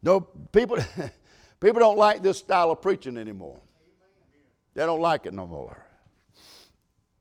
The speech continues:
People are too soft today. You, you hear stuff like this, "Well, that offended me.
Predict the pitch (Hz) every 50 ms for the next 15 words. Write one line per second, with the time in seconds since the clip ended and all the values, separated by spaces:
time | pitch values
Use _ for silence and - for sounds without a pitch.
0 | _ _ - 143 151 127 151 135 - 147 151 127 - 165 165 156 135 - - 104
1 | 98 95 73 65 - - _ _ _ _ _ _ _ _ _ _ _ _ _ _
2 | _ _ _ _ _ _ _ _ - _ - 151 190 - - 185 185 185 139 160
3 | 220 214 196 - - - 202 190 - - 165 170 160 151 120 147 156 143 127 -
4 | 135 151 151 151 131 123 117 _ _ _ _ _ - _ _ _ _ _ _ _
5 | _ _ _ - - 78 - 135 135 127 117 110 101 - - - 127 123 113 98
6 | 85 78 76 69 71 73 80 85 90